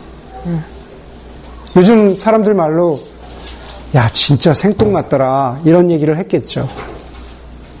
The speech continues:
메인 요리를 먹어야 하는 시간에 에피타이저가 나온다든지, 에피타이저를, 거꾸로 에피타이저를 먹어야 하는 시간에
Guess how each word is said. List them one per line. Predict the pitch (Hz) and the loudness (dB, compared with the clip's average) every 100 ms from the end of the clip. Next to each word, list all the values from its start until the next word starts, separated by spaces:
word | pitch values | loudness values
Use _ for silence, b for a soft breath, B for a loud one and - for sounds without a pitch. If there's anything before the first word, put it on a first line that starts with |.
| - - - - | -20 -20 -12 0
메인 | 175 208 233 | 4 4 4
요리를 | 226 226 226 | 4 2 0
먹어야 | 196 175 196 196 | 0 0 0 0
하는 | 190 | -2
시간에 | 180 190 180 185 | -4 -2 0 0
에피타이저가 | 139 190 185 185 165 170 | -2 -2 -2 0 0 0
나온다든지, | 156 123 131 135 131 123 - - - 381 320 269 - - - - - | 0 0 0 0 0 -2 0 -2 -2 -2 -2 -4 -6 -12 -16 -18 -2
에피타이저를, | 151 143 - 196 180 180 180 165 | -2 0 2 4 4 2 2 0
거꾸로 | 214 214 214 202 | -2 0 2 2
에피타이저를 | 151 196 - 185 170 175 | 0 -4 0 0 2 0
먹어야 | 147 139 156 151 | 2 2 0 0
하는 | 151 143 | -2 -4
시간에 | - 147 143 185 | 0 0 2 0